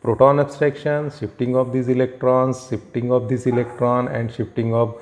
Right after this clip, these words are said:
pi bonded electron oxygen takes place simultaneously.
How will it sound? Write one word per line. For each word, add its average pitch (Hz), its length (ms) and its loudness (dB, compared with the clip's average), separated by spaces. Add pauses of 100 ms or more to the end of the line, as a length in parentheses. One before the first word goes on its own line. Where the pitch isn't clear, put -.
(320)
pi 131 160 6
bonded 175 320 4
electron 120 420 2
oxygen 110 480 -2
takes 104 160 -4
place 107 240 -6
simultaneously. 101 880 -8